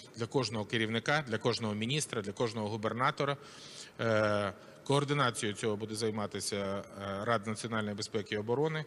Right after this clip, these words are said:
Всі правоустановлюючі документи про створення ставки Верховного голов-, головнокомандувача є.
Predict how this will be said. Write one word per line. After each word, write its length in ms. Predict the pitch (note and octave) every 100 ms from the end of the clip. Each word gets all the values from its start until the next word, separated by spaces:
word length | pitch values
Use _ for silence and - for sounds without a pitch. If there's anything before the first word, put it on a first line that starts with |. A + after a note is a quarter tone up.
| - - -
Всі 300 | - - -
правоустановлюючі 960 | D3+ D3 C#3+ C3+ B2+ C#3+ B2+ A2+ G#2+ A#2+
документи 480 | A#2 B2+ B2 A2+ A2
про 160 | A2+
створення 420 | G2+ B2 A#2+ A2+
ставки 440 | G#2+ - B2 - G#2+
Верховного 440 | G2+ A#2+ G#2+ G#2+
голов-, 320 | G#2+ G2+ - G#2+
головнокомандувача 960 | - A2+ A#2 A2+ A#2+ G#2+ G2 F#2+ - F#2+
є. 380 | F#2+ A#2+ C#3